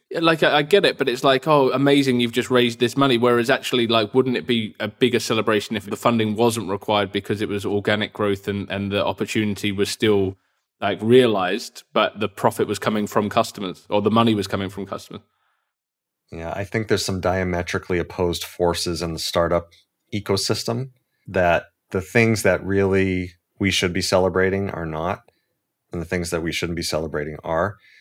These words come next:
Speaker 2: We talked about, you know, living and breathing your business, this whole hustle culture. I can tell you from firsthand experience and people I know that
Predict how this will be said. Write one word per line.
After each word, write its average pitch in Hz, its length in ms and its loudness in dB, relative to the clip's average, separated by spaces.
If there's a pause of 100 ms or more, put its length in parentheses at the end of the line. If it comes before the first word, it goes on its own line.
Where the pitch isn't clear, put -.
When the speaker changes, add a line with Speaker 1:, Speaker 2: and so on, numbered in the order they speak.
(260)
Speaker 2:
We 117 120 -12
talked 95 280 2
about, 90 300 2
you 92 60 -6
know, 85 140 -4
living 90 360 -2
and 82 100 -6
breathing 85 300 -4
your 80 100 -6
business, 80 400 -6
this - 160 -8
whole 80 260 -4
hustle 87 420 -4
culture. 104 520 -4 (500)
I 104 200 0
can 87 140 -6
tell 110 200 6
you 98 320 0 (300)
from 87 300 -6
firsthand 98 460 0
experience 92 580 -2
and 82 100 -8
people 90 280 -4
I 87 140 0
know 92 280 0
that 80 320 -2